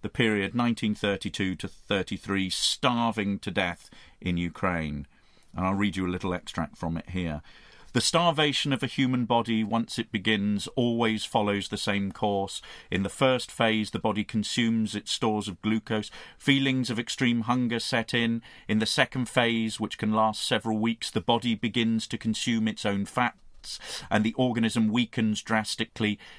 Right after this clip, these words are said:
In the third phase, the body devours its own proteins, cannibalizing tissues and muscles.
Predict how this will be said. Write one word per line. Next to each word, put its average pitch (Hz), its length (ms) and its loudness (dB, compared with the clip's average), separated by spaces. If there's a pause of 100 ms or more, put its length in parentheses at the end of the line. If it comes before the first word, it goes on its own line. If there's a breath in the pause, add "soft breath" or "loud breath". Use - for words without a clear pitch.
In 113 140 4
the 117 40 2
third 127 440 2
phase, 117 360 0
the 110 80 2
body 113 280 2
devours 110 560 2
its 107 240 -4
own 104 240 2
proteins, 107 720 0
cannibalizing 107 800 0
tissues 110 540 -2
and 101 120 2
muscles. 107 520 -2